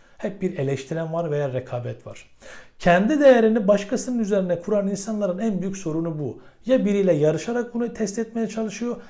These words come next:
ya da birilerinin onayıyla, takdiriyle veya eleştirisiyle buna not biçmeye çalışıyor. Senin değerin de başarın da kendi içinde olacak. Sen buna not vereceksin. "Ben kendimi başarılı görüyorum. Kim ne derse desin. Bence ben kendimce yeterince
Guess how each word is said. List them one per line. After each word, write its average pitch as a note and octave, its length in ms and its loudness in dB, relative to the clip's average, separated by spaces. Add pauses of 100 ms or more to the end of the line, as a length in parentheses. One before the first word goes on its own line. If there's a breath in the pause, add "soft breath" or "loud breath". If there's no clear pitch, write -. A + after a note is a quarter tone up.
(120 loud breath)
ya B3 120 6
da G#3+ 160 4
birilerinin B3+ 500 4
onayıyla, G#3+ 680 4
takdiriyle A3+ 580 -2
veya G#3 220 2
eleştirisiyle F#3+ 920 2 (220 loud breath)
buna C#3+ 140 -4
not C3+ 260 -4
biçmeye A#2 340 -12
çalışıyor. - 440 -16 (480 soft breath)
Senin C#3 460 -4
değerin F3 420 4
de A#2+ 160 -4
başarın D3+ 420 -4
da A2+ 100 -6
kendi D3+ 320 -6
içinde D3 240 -6
olacak. C3 300 -6
Sen C#4+ 220 -4
buna A3+ 140 2
not D3 220 -2
vereceksin. A2+ 460 -6 (320 loud breath)
"Ben C4 180 0
kendimi F#3+ 240 -4
başarılı F#3 360 -2
görüyorum. D3+ 440 -4
Kim G3+ 120 -4
ne E3 120 0
derse D3 280 -4
desin. A#2+ 320 -10 (460 loud breath)
Bence G3+ 380 4
ben A3 220 2
kendimce G3 520 -2
yeterince F#3+ 720 -2